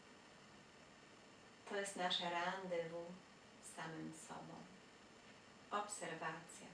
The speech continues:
co się dzieje w moim wnętrzu. Może poczujemy trochę ciepła, może trochę zimna, może jakieś mrowienie w pewnej części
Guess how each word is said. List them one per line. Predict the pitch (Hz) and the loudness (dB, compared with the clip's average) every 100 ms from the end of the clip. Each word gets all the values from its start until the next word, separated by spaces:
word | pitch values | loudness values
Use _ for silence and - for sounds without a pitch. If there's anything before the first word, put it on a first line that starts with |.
| - 214 | -8 -6
co | - | -4
się | - 170 160 | -2 -2 -2
dzieje | 170 165 160 - - - - - - - - - - | -2 -2 -4 -6 -12 -14 -14 -16 -16 -16 -16 -16 -6
w | 175 | -2
moim | 165 165 165 | 0 -2 -2
wnętrzu. | 165 156 147 - - - - - - - - - - - - - - - - - - - - - - - - - - - - - - - - - - - - | -2 -2 -2 -4 0 0 0 -8 -16 -16 -16 -16 -16 -16 -16 -16 -16 -16 -16 -16 -16 -16 -16 -16 -16 -14 -14 -14 -16 -16 -16 -16 -16 -16 -16 -14 -14 -12 -4
Może | 170 170 170 | 2 6 6
poczujemy | 165 165 - 165 165 160 175 - - - - - - - | 4 2 0 0 0 -2 -6 -10 -14 -14 -14 -14 -14 0
trochę | - 165 165 175 - - - | 0 2 0 -2 -4 -12 -6
ciepła, | - 185 180 202 - 208 190 196 - - - - - - - | 2 6 6 6 -2 -2 0 -2 -6 -16 -16 -16 -16 -14 -8
może | 160 160 | -6 -6
trochę | - 170 165 160 | -6 -6 -4 -2
zimna, | 160 160 180 190 185 185 185 - - - - - - - - - - - 170 | -2 -2 -2 0 0 0 0 -8 -14 -14 -16 -16 -14 -14 -14 -14 -16 -12 -6
może | 165 165 | -2 -2
jakieś | 165 170 | -2 -4
mrowienie | 170 165 165 160 160 160 185 190 | -2 -2 -2 -2 -2 0 0 -2
w | 190 | -2
pewnej | 175 170 165 165 | -2 -2 -2 -2
części | 165 170 - - | -2 -2 -4 -4